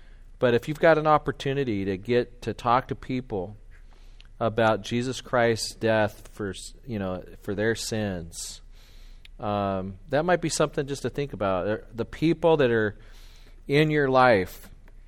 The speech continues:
have they been exposed to the gospel? Maybe I've told you this story already, but w-, um, there's a guy,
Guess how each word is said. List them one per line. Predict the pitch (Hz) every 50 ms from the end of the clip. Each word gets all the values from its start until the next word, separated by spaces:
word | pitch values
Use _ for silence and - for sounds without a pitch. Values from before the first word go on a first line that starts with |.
| - - - - - - - - -
have | - - 123 131 139 147 131
they | 151 143
been | 123 135 131 127
exposed | 127 123 - - - 123 113 117 113 -
to | -
the | 110
gospel? | 101 104 104 107 107 - - - 98 95
Maybe | 113 127 127 147
I've | 143 135 135
told | - 151 139 123 127
you | 135
this | 117 113 -
story | - - 120 120 123 120 117 113
already, | 107 104 113 117 117 113 107 98 98 - - - - - - - - - - -
but | - 120 117 110 113 - - - -
w-, | - 127 127 - - 123
um, | 117 113 110 110 107 110 107 - - - - - - - - - - -
there's | - 123 120 110
a | 123 101
guy, | 131 127 131 131 131 131 131 127 131